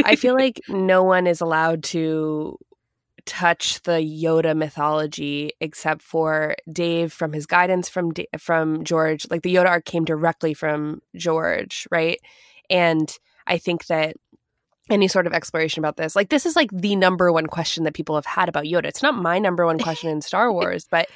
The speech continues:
Speaker 1: it is super interesting to me, like, will we ever know Yoda's species? And it's always like, no. It's almost like the whole, like, will we ever know Obi-Wan's home planet, where he's from, whatever.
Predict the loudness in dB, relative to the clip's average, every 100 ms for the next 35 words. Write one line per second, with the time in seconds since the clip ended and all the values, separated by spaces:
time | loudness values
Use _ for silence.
0 | -20 -20 -4 -2 2 0 0 -4 -2 -2
1 | -2 -4 -4 -6 -6 -4 -4 -6 -6 -2
2 | 2 2 2 2 2 2 2 0 -2 -6
3 | -6 -4 -6 -4 -2 -2 0 2 2 0
4 | -2 -4 -2 0 0 0 -2 0 0 2
5 | -2 -2 -16 -20 _ _ 0 2 2 0
6 | 0 0 2 0 0 0 0 0 -2 -2
7 | -2 0 0 0 -2 -2 -4 -2 -2 0
8 | -2 0 -2 -2 -6 -4 -4 -4 -2 -2
9 | 0 -2 -4